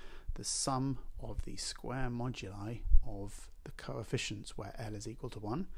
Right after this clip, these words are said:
Um, and in this case, that's two one one squared, um, add three one minus one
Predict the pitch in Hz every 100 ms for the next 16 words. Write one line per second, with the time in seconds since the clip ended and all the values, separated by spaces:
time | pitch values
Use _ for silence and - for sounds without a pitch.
0 | - - - - - - 113 110 104 104
1 | - - 95 - 101 101 - - - -
2 | - - - 185 160 117 98 95 98 127
3 | 147 - - - - - - 101 104 104
4 | - - - - - - 147 107 98 -
5 | - - - - - - 107 101 104 -
6 | - - - - - - - - 113 104
7 | 104 90 90 - - 147 143 110 87 -
8 | -